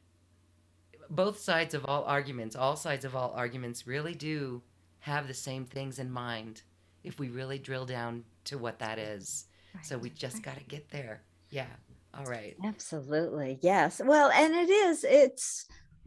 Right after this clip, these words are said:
Speaker 2: we have come to really create a beautiful, um, earth world, you know, to create abundance of all kinds. It truly is part of our birthright,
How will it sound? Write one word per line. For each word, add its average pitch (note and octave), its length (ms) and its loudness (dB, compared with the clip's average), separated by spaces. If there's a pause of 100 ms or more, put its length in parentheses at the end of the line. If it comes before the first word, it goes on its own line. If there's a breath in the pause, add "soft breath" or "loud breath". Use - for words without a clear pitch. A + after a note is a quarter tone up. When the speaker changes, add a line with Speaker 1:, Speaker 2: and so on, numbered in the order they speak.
(580)
Speaker 2:
we B3+ 340 4
have D4 240 0
come D4+ 400 4
to C4 500 4
really C4 520 4 (260 soft breath)
create C#4+ 380 8
a C4+ 80 10
beautiful, G#3 1200 6
um, F#3 580 0 (680)
earth B3+ 420 6 (280)
world, A#3 680 4 (760 soft breath)
you F#3+ 100 0
know, F#3+ 260 4
to G3 200 -2
create G3+ 600 2
abundance F#3+ 720 4
of F3+ 140 2
all F3 200 6
kinds. E3+ 500 -2
It E3+ 140 0
truly A3+ 440 2
is D#3 720 4 (360 loud breath)
part F#3 240 4
of E3 140 4
our C#3+ 160 6
birthright, C3 840 0